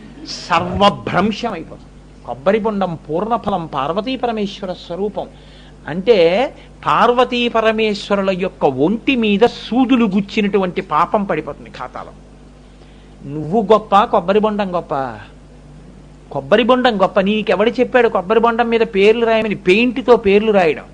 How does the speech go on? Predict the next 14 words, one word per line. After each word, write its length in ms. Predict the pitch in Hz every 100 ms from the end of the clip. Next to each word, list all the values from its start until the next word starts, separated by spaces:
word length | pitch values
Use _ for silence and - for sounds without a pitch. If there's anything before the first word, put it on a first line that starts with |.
| - - -
సూదులు 520 | - - 226 262 277 214
గుచ్చడం 500 | 156 - 220 151 95 - - -
ఎవరు 220 | 185 226
చెప్పారు? 600 | 202 208 147 117 - - - - -
మంత్రం 460 | 165 202 247 247
చెప్ప, 180 | 233 202
నిన్నెవడు 360 | 208 196 208 240
పట్టుకోమన్నాడు 460 | 240 226 220 196
కొబ్బరి 260 | 180 175 208
బొండం 220 | 214 202
అలాగా? 320 | 170 131 113 - - - - - - - - - - -
మంచి 760 | 127 151 226 285 262 - 214 151
గంధపు 340 | 175 208 269
చెక్క 560 | 254 226 - 160 190